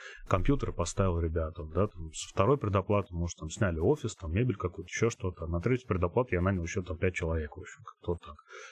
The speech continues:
Вот, ну, как бы это ладно, это хорошая погода. По магнитам вот как бы история была такая. То есть это был проект, который, м, который стартанул на балконе.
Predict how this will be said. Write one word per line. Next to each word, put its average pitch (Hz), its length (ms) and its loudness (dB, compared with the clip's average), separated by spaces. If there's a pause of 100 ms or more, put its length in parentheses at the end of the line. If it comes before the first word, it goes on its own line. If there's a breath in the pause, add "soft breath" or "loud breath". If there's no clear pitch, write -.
(720 loud breath)
Вот, 107 280 2
ну, 220 260 6 (180)
как 120 140 6
бы 120 120 4
это 123 200 6
ладно, 101 300 4
это 90 680 2
хорошая - 380 4
погода. 113 380 4
По 156 340 6
магнитам 147 540 6
вот 156 160 6
как 139 120 6
бы 113 140 6
история 135 320 6
была 110 200 4
такая. 101 400 4 (400)
То 101 80 2
есть - 180 0
это 101 200 4
был 98 380 4
проект, 104 380 2
который, 95 360 2 (920)
м, 110 680 0
который 110 260 4
стартанул 117 500 4
на 101 120 6
балконе. 95 680 4